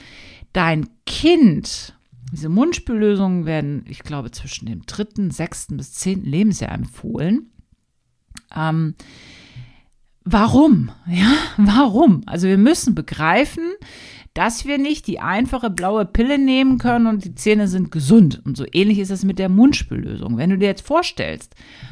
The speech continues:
dein Kind schluckt diese reine Chemie, ja, hast du nichts gewonnen. Weil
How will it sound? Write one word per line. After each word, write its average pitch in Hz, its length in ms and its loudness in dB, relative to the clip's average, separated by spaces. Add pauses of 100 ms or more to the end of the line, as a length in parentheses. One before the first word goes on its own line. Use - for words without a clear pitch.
(120)
dein 165 280 -6
Kind 151 320 -8
schluckt - 580 0
diese 131 360 -6
reine 294 320 0
Chemie, 247 680 2 (800)
ja, 196 340 0 (340)
hast 233 240 -4
du 294 60 -2
nichts 277 340 -2
gewonnen. 214 580 -2 (460)
Weil 180 320 -2